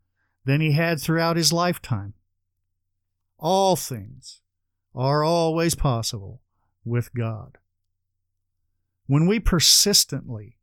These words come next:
knowingly allow a mixture of righteousness and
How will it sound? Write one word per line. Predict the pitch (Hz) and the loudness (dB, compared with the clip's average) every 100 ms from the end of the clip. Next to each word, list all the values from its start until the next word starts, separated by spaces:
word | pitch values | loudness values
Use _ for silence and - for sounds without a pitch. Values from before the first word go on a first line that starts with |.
| _ _ _ | _ _ _
knowingly | 127 131 139 170 202 196 156 123 104 - _ _ _ _ | -2 2 4 4 2 2 2 0 -4 -10 _ _ _ _
allow | 135 139 147 156 151 | -2 0 2 0 0
a | 143 | 2
mixture | 143 147 - - 147 131 | 2 0 -2 -4 -2 -2
of | 110 | -2
righteousness | 117 127 160 - 170 156 - 156 147 - | -4 -2 -2 -2 0 0 0 -2 -2 -2
and | 113 | -4